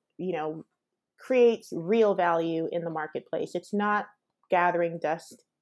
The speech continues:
on my computer for my own eyes only. So that's what I mean by pr-, pr-, production versus just working on something. So when you have that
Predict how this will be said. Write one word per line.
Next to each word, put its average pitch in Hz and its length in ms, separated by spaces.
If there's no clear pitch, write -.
on 175 140
my 175 100
computer 160 680
for 165 80
my 160 240
own 160 320
eyes 151 360
only. 147 440
So - 160
that's 220 240
what 247 80
I 233 100
mean 180 340
by 160 460
pr-, - 140
pr-, 190 280
production 175 880
versus 160 340
just 151 280
working 156 400
on 139 100
something. 180 560
So - 160
when 277 160
you 339 100
have 254 460
that 185 480